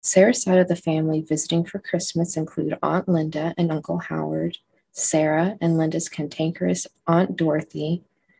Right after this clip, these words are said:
and Linda and Howard's children, Howie Junior, Stevie, Jordan, and baby Chrissy, as well as their bulldog, Rosie. Max wants to continue family traditions, but tensions among his relatives saps their Christmas spirit.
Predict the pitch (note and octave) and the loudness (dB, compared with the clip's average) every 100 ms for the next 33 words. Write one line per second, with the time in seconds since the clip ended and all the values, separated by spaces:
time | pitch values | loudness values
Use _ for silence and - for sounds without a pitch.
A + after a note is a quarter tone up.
0 | _ E3 E3 D#3+ D#3+ F3+ F3+ E3+ E3 D#3 | _ 4 6 4 6 6 6 4 2 2
1 | - - D#3 D3+ D3+ - D3+ D3+ F3 F3 | -2 -2 -2 -2 -6 -6 -2 0 0 0
2 | E3+ D#3+ D3+ D#3 G3 _ _ - - - | 0 0 -2 -4 -6 _ _ -8 -6 -2
3 | D#3 D#3 D3 D#3 E3+ _ _ - D#3+ D#3 | -2 -2 -4 -6 -8 _ _ -2 0 2
4 | D#3 D#3 E3+ - - D#3 D#3 D3+ D#3 E3+ | 0 -4 -6 -10 -8 -4 -2 0 -2 -4
5 | - D#3 - D3+ E3 F3+ _ D#3+ - D#3 | -4 -4 -4 -6 -8 -10 _ -6 -4 -2
6 | D#3+ E3 E3 D#3+ D3 D3 D3+ D3 - - | 0 0 -2 -4 -4 -4 -4 -4 -6 -8
7 | D3 - - F3 E3 _ _ _ _ _ | -6 -8 -8 -10 -10 _ _ _ _ _
8 | _ _ _ _ _ _ _ _ _ _ | _ _ _ _ _ _ _ _ _ _
9 | _ - E3 E3+ G3 - F#3 F3 F3 - | _ 2 4 4 2 0 2 2 2 -4
10 | - D#3+ - D#3+ E3 F3 D#3+ D#3 D#3+ - | -4 -4 0 0 0 0 -4 0 -2 -2
11 | E3+ D#3+ - D3+ D3+ D#3 - - D#3+ - | -2 -2 -2 -2 -4 -6 -12 -6 -6 -2
12 | D#3+ E3+ F3 F3+ F#3 E3 D#3+ D#3+ E3+ - | -2 0 2 2 2 2 2 2 0 -2
13 | D3+ D#3 - D#3 - - D3 D#3 - - | -2 -4 -6 -4 -2 0 0 -2 -4 -2
14 | D#3+ - D3 - D#3 - - C3+ - - | -2 0 -2 -2 -2 -2 -2 -4 -4 -6